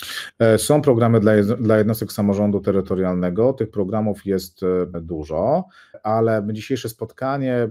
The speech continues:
e, i tak zresztą je ogłaszaliśmy, informowaliśmy, że ono właśnie przeznaczone jest, e, przede wszystkim dla, e, przedsiębiorców.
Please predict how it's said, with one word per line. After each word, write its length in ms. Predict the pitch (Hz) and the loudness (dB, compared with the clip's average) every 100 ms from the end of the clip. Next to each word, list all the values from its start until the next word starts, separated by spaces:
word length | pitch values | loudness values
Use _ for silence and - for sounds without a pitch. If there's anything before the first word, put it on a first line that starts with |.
| 117 | -4
e, 220 | 110 107 | -4 -4
i 40 | |
tak 180 | 101 98 | -6 -10
zresztą 300 | 101 - 101 | -10 -10 -8
je 180 | 98 92 | -6 -6
ogłaszaliśmy, 680 | 92 95 - 95 117 110 | -6 -8 -6 -6 -6 -8
informowaliśmy, 680 | 101 - 95 87 98 104 101 | -12 -10 -10 -6 -6 -8 -12
że 140 | 92 - | -12 -12
ono 220 | 101 98 | -10 -10
właśnie 300 | 95 92 95 | -10 -14 -18
przeznaczone 680 | - 107 104 - 113 98 92 | -14 -12 -12 -12 -8 -6 -2
jest, 300 | 104 - _ _ _ _ _ | -4 -6 _ _ _ _ _
e, 100 | 104 | -12
przede 240 | - 113 | -6 -6
wszystkim 360 | 113 - - 92 | -6 -12 -12 -6
dla, 260 | 98 98 95 | -2 -4 -6
e, 140 | 95 | -10
przedsiębiorców. 960 | - 90 - 85 92 95 - 143 160 | -10 -18 -16 -8 -6 -6 -4 -2 -2